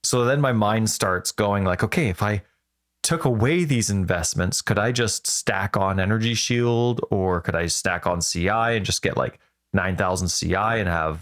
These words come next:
very little damage mitigation outside of my skills? Would,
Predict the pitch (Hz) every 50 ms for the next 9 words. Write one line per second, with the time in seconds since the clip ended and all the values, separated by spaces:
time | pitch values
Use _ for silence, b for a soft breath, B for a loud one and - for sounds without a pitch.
0 | - - 98 90 85 85 82 - 90 101 101 113 117 117 117 - - - 107 107
1 | 110 113 113 - 120 117 113 113 107 117 117 113 110 - - 117 117 117 113 -
2 | - 117 120 - - 117 110 107 110 110 110 110 107 - - - 113 110 110 110
3 | 110 110 - - 127